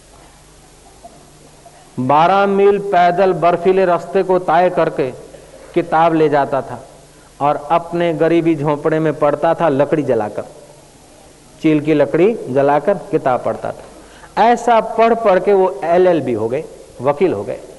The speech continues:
सच्चा आदमी को और भी सच्चे लगते तो सच्चाई से वकीलात करने में सफल हुए नहीं।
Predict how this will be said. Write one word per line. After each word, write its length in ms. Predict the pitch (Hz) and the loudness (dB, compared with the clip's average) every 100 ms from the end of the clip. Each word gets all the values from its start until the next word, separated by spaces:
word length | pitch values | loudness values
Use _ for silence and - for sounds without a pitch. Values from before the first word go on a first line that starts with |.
| - - - - - - - - - - - - 185 | -20 -20 -20 -20 -20 -20 -20 -20 -20 -20 -20 -6 -2
सच्चा 300 | 180 208 185 | 0 2 2
आदमी 360 | 180 180 202 | 2 2 0
को 140 | 196 175 | 2 2
और 140 | 175 | 4
भी 140 | 185 | 2
सच्चे 360 | 185 180 180 196 | 2 0 0 0
लगते 340 | 175 175 - | 2 0 -2
तो 140 | 180 170 | -2 0
सच्चाई 420 | 165 156 175 185 | 0 0 2 0
से 140 | 185 | 2
वकीलात 500 | 165 151 185 175 170 - | 0 0 0 2 0 0
करने 260 | 156 175 | 0 0
में 220 | 180 143 - - - - - - - - - - | -2 -4 -8 -18 -20 -20 -20 -20 -20 -20 -20 -8
सफल 300 | 151 151 180 | -2 0 2
हुए 240 | 135 113 127 | 2 2 0
नहीं। 180 | 160 | -2